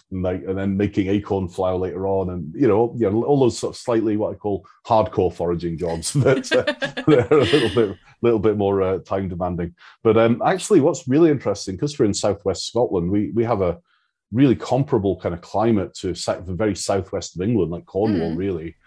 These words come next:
Speaker 1: Um, and, and, and it's very maritime, very warming by the, the sea kind of keeps us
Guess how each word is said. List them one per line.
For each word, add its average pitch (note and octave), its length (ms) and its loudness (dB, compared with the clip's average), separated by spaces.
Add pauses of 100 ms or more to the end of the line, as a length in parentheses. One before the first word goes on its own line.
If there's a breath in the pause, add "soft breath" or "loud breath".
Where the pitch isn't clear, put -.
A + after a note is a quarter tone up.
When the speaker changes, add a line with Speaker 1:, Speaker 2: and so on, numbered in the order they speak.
(320 soft breath)
Speaker 1:
Um, F#2 280 -2
and, F#2+ 300 -4
and, G2+ 240 -6
and G2 140 -6
it's - 220 -12
very B2+ 280 0
maritime, G2 500 -2
very G#2 180 0
warming F2+ 760 0
by E2+ 120 -4
the, C#2+ 240 -6
the D#2 80 -14
sea G2+ 280 -4
kind F2+ 180 -8
of F2 80 -8
keeps - 300 -10
us E2 200 -8